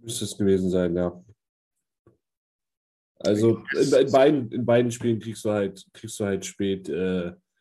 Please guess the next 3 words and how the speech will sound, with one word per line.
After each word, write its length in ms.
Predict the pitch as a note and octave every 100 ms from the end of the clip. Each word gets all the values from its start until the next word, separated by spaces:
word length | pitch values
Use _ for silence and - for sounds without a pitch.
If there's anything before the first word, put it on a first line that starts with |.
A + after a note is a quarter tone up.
| _ _ _ _ -
den 140 | G2+
Ausgleich 840 | D#2+ F#2+ F#2+ F#2 F#2 F#2 F#2 - _ _ _ _ _ _ _ _ _ _ _ _ _ _ _
und 400 | G#2 F2+ E2+